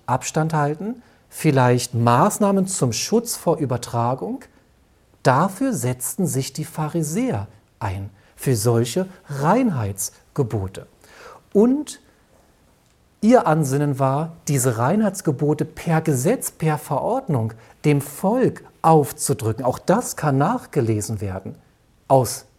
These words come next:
entsprechenden historischen Quellen. Könnten Christi Warnung daher auch für unsere Zeit gelten?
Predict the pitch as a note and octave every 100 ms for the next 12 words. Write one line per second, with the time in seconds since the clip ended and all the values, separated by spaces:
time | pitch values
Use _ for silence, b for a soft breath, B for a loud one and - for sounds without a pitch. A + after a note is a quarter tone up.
0 | _ _ - C#3 - - B2 - G#2+ B
1 | B - D#3+ E3 D3+ A#2 A2+ A2 - -
2 | G2+ - b b b b b b b b
3 | b b - E3 F#3+ - E3+ - B3 -
4 | - A#3+ F#3 F3 G3 A#2+ A#2+ B2 - -
5 | C3 C#3+ E3+ D3 - C3 - D#3 D3 C#3+
6 | E3 D#3 - D#3 C#3+ D#3 - _ - C#3
7 | C#3 D#3 G#3